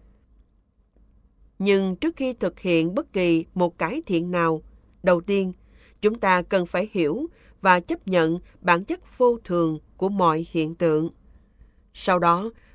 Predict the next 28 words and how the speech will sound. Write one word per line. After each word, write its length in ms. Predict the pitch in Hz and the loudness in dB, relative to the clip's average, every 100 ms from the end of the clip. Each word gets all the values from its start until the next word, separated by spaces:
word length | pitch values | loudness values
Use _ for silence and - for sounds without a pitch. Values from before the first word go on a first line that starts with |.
| - | 0
bạn 200 | 190 175 | 2 2
có 100 | 262 | -6
thể 260 | - 160 262 220 | -2 -2 -2 0
dần 260 | 180 170 | 0 2
dần 300 | 175 170 160 - - | 2 2 0 -4 0
nói 220 | 190 311 | 0 0
về 160 | 196 170 | 0 0
sự 240 | - 170 | 0 -6
thật, 260 | 160 190 156 - _ - _ _ _ | -2 -2 -2 -6 _ -20 _ _ _
chính 240 | 202 262 339 | -2 -2 -2
cuộc 220 | 180 156 | -2 -2
sống 380 | - 185 208 302 _ - | -4 -4 -4 -10 _ -2
cũng 260 | 160 170 269 | -2 -2 -6
vô 240 | 220 208 185 | -2 -2 -4
thường. 320 | 180 170 156 147 - - - _ _ _ _ _ _ _ | -2 -2 -2 -8 -18 -20 -20 _ _ _ _ _ _ _
Tất 180 | 214 226 | -2 0
nhiên, 300 | 202 196 180 - _ _ - | 0 0 0 -6 _ _ -4
cách 180 | 311 | -2
bạn 260 | 202 170 170 | 2 2 2
tiếp 180 | - 311 - | -4 -6 0
cận 260 | 170 165 | 0 0
chủ 180 | 175 190 | -2 -2
đề 300 | 185 170 160 | 0 2 0
cái 240 | 156 196 | 0 -2
chết 360 | 233 - 214 311 - _ | -2 -4 -4 -6 -14 _
sẽ 160 | - | 0
phụ 200 | 220 196 175 | 0 0 -4
thuộc 260 | 196 175 | -2 -4